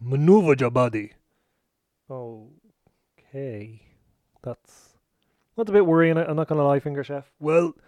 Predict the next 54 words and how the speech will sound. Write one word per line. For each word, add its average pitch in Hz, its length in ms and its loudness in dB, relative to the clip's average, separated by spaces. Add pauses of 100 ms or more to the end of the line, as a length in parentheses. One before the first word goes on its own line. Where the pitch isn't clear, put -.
(440)
I 151 40 -2
must 151 240 0
leave 165 240 2
now 117 240 -6
on 123 140 -8
another 160 340 0
adventure. 135 540 -4
Uh, 143 140 2
do 156 120 -2
you 185 100 4
want 214 160 6
me 202 60 4
back 180 240 0
in 185 100 4
next 175 180 0
week? - 300 -2 (460)
Yeah, 269 160 2
well, 247 120 0
I 240 40 -2
was 233 80 -8
thinking 285 240 -10
that 269 60 2
it'd 247 120 -4
be 233 60 -14
good 247 320 -6
that 220 140 -14
you 214 120 -10
could 185 140 -12
do 208 180 -8
this, 190 300 -6 (100)
um, 156 560 -6 (400)
could 165 120 -10
do 165 100 -6
this 151 100 -6
every 262 220 -4
week, 160 200 -8
maybe. 127 380 -12 (640)
Well, 143 100 -8
maybe 143 240 -2
I 143 60 0
will, 185 220 6
maybe 123 220 -4
I 139 60 2
won't. 170 380 0 (580)
See 127 140 -14
you 120 80 -8
next 123 220 -10
week, 190 180 0
you 135 80 -4
little 107 180 -8 (100)
bitch. - 380 -4 (1080)
All 185 100 -14
right. 202 260 -12 (560)
Um, 151 420 -6